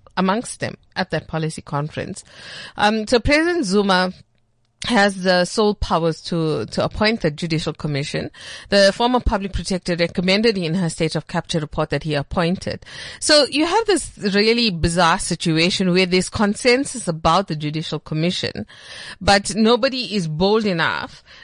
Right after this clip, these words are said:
uh, to say to the president that you actually have to appoint that, uh, commission now. So what he's done is he's taken the public protector's report on review because he doesn't agree that the,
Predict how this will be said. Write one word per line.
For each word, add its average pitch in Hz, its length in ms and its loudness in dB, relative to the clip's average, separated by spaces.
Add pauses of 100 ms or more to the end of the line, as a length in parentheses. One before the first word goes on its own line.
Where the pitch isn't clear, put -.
(120)
uh, 190 240 6
to - 220 0
say 240 300 2
to - 100 -8
the 170 100 -4
president 160 720 0 (320)
that 220 220 4
you 247 80 6
actually 269 300 2
have 277 120 0
to 208 80 0
appoint 196 380 0
that, 160 200 0 (440)
uh, 175 100 0
commission 185 560 2
now. 165 420 2 (420)
So 254 180 4
what 285 140 6
he's 311 280 0
done 185 240 2
is 180 140 -2
he's 190 180 -4
taken 247 340 2
the 196 100 2
public 180 320 -2
protector's 175 540 -2
report 170 320 0
on 151 140 0
review 156 640 4
because 165 260 0
he 196 160 0
doesn't 202 380 2
agree 160 600 0 (440)
that 170 340 4
the, 165 240 -2